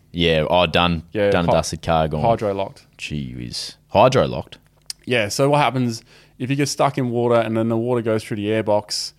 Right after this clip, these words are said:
Speaker 2: uh, it'll enter through the engine.
Speaker 1: Yep.
Speaker 2: And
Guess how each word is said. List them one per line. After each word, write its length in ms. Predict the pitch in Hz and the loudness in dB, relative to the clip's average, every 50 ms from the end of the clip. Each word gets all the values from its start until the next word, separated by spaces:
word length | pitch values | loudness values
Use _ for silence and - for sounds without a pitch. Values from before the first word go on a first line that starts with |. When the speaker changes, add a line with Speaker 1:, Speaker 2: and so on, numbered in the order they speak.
| _ _ _ _ _ _ _ _ _ | _ _ _ _ _ _ _ _ _
Speaker 2:
uh, 240 | - 107 101 104 107 - | -2 -2 0 0 -2 -2
it'll 280 | - 113 110 110 - - | -2 -2 -4 -4 -6 -6
enter 440 | 123 123 117 113 - 127 107 104 101 - | -4 -4 -2 -2 0 0 0 0 0 -4
through 180 | - 120 110 | -6 -6 -6
the 160 | 98 101 107 | -4 -2 0
engine. 420 | 120 127 120 107 104 101 120 135 135 - | 0 0 0 -2 -4 -6 -6 -8 -6 -2
Speaker 1:
Yep. 260 | 92 87 82 - - - _ _ - _ _ - | 0 0 0 0 -4 -12 _ _ -20 _ _ -6
Speaker 2:
And 840 | 110 113 113 110 110 107 107 107 107 107 104 - - - - - | -4 -2 0 0 0 -2 -2 -2 -4 -4 -6 -6 -8 -8 -8 -10